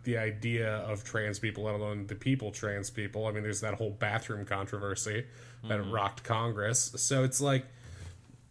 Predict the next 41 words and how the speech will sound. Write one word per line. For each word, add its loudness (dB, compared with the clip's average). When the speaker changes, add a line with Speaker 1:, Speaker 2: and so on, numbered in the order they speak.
Speaker 1:
for 6
whatever 12
reason, 8
this 6
is 6
still 6
being 0
debated, 0
and, -2
uh, -4
my 8
personal 6
take 0
on -2
it -4
is -4
just -2
like, -6
I -2
mean, 6
it's 6
not 6
really 4
debated, 0
it's -4
just 0
like, -6
this 4
makes 6
me 4
uncomfortable, 2
or 0
this 4
doesn't 0
make -4
me -2
uncomfortable. -6
But 8
I 10
don't, 6
um, 2